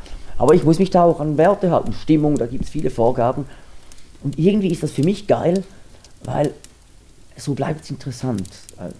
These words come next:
sonst Bildhauerei mache ich sehr gerne, aber da kann ich ja einfach im Prinzip, ah, ich kann mir da schon auch Vorgaben geben, aber das Funktionieren von meinem Projekt ist dann nicht von einem Zehntel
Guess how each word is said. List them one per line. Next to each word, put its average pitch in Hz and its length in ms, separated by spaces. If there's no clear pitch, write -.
sonst 120 340
Bildhauerei 139 460
mache 120 160
ich 117 80
sehr 127 100
gerne, 139 300
aber 120 100
da - 120
kann 135 120
ich 123 80
ja 135 100
einfach 165 240
im 123 180
Prinzip, 127 400
ah, 117 100
ich 107 140
kann 113 180
mir 117 120
da 120 180
schon 131 140
auch 139 100
Vorgaben 139 500
geben, 104 320
aber 98 280
das 113 140
Funktionieren 147 540
von 139 120
meinem 135 220
Projekt 127 440
ist 139 140
dann 110 100
nicht 135 120
von 117 140
einem 120 200
Zehntel 123 360